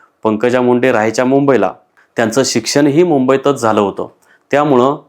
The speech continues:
पंकजाताईंना मतदारसंघात कुणीच ओळखत नव्हतं. पण पंकजाताई इरेला पेटल्या,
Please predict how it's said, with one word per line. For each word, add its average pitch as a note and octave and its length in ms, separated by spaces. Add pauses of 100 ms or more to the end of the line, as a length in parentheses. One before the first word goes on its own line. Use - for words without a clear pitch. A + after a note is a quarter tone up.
(320)
पंकजाताईंना B2+ 880
मतदारसंघात B2 880 (180)
कुणीच B2+ 360
ओळखत A2 400
नव्हतं. G2+ 360 (460)
पण C3 320 (460)
पंकजाताई B2+ 760
इरेला A#2 500
पेटल्या, G#2 420